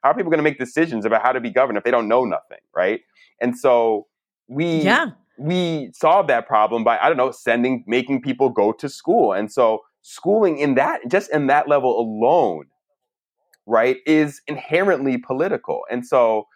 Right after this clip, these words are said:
Speaker 1: in this regard, if we're, you know, so, yeah, so in this regard, yes,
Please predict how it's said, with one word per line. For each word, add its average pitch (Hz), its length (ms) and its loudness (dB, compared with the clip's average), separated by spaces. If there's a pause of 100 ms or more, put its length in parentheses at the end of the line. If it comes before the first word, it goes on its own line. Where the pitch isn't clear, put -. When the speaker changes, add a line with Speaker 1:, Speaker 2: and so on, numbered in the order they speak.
(360)
Speaker 1:
in 151 120 -2
this 165 200 -2
regard, 143 380 4
if 120 160 -4
we're, 135 240 -4
you 127 100 -6
know, 113 200 2
so, 123 320 0 (100)
yeah, 127 260 2
so 117 260 0
in 135 120 -2
this 139 180 -2
regard, 131 340 0
yes, 135 300 0